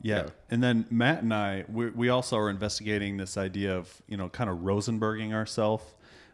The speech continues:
Speaker 1: which is going into your back catalog and taking some old mechanisms or a game that you loved that maybe didn't hit like you wanted and taking its essence and kind of respinning it. And, uh, we're kind of doing one of those together, aren't we?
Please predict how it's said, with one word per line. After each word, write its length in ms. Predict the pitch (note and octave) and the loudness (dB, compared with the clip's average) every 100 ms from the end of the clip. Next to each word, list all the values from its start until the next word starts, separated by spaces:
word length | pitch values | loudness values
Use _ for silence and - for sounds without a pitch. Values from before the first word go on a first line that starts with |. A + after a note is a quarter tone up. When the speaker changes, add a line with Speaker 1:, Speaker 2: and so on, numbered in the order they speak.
| - | 0
Speaker 1:
which 200 | G#2 - | 0 2
is 120 | F#2+ | 2
going 200 | A#2 A2+ | 6 6
into 140 | A2+ G2+ | 4 2
your 100 | F#2+ | 0
back 280 | G2 F#2+ - | 0 0 0
catalog 600 | G#2+ G2 G2 F#2+ F#2+ F#2+ | 0 2 2 4 2 0
and 120 | F#2+ | -4
taking 300 | - A2+ G2+ | -2 -2 -2
some 180 | - G2+ | -2 0
old 180 | G2 F#2 | 0 0
mechanisms 840 | G#2 G#2+ A2 G2+ G#2+ G#2 G2+ G2+ | -2 -2 -4 -2 -2 -2 -4 -4
or 200 | F#2+ E2+ - - - | -4 -4 -12 -20 -8
a 60 | A2 | -4
game 400 | G2+ B2+ C3 B2 | 4 6 6 4
that 160 | A2+ E2+ | 2 0
you 180 | G#2 G2+ | -2 -2
loved 760 | G2+ A#2 A#2 A#2 A2 G#2+ - - | 2 4 6 4 2 -4 -10 -8
that 160 | A2 G#2+ | -4 -2
maybe 260 | G#2+ A2 G#2+ | 0 0 0
didn't 260 | G#2+ G2+ | -2 -4
hit 260 | - B2 G#2 | -2 -2 0
like 160 | G#2 | -4
you 80 | G2 | -2
wanted 420 | F#2+ G2+ G2+ G2+ | 0 0 0 -2
and 140 | F2+ F2+ | -4 -4
taking 300 | B2 A2+ G2 | -4 -2 -4
its 160 | F2+ F#2+ | -4 -2
essence 380 | F#2 G2 F#2 | -2 -4 -6
and 100 | F#2 | -8
kind 160 | F2+ F#2 | -6 -4
of 80 | F2+ | -2
respinning 640 | F#2 F2+ - - G#2+ F#2+ | -2 -4 -6 -4 -4 -4
it. 160 | E2+ E2 - - - _ - | -6 -8 -14 -20 -20 _ -4
And, 320 | G2 F#2+ F#2+ | 0 0 2
uh, 120 | F#2 F#2+ | 0 0
we're 100 | A2 | 2
kind 160 | F3 | 2
of 80 | C#3+ | 4
doing 220 | B2+ C3 | 4 6
one 160 | A#2 A#2 | 6 6
of 60 | A2+ | 6
those 220 | A#2+ A#2+ | 4 2
together, 360 | G2+ F#2+ F2+ | 0 0 2
aren't 180 | F#2 G2 | 0 -2
we? 200 | F2 E2 | -4 -8